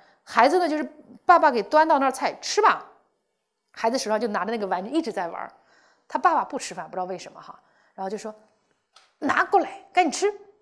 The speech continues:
小孩儿：“啊，我再玩儿一会儿嘛，再玩儿一会儿嘛。”他爸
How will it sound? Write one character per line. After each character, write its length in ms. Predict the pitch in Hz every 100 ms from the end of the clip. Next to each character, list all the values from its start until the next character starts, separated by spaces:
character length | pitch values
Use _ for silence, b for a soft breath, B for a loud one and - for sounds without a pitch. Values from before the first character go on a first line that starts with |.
| _ _ _ _
小 160 | -
孩 80 | -
儿 60 | 202 B B
：“啊， 80 | -
我 60 | 453
再 180 | 494 440
玩 120 | -
儿 80 | 330 508
一 60 |
会 80 | 403
儿 20 |
嘛， 80 | 320
再 100 | 339 466
玩 100 | 311
儿 80 | 302 494 453
一 60 |
会 40 | 339
儿 40 |
嘛。” 260 | 269 233 214 - _ _ _ _
他 80 |
爸 80 | 220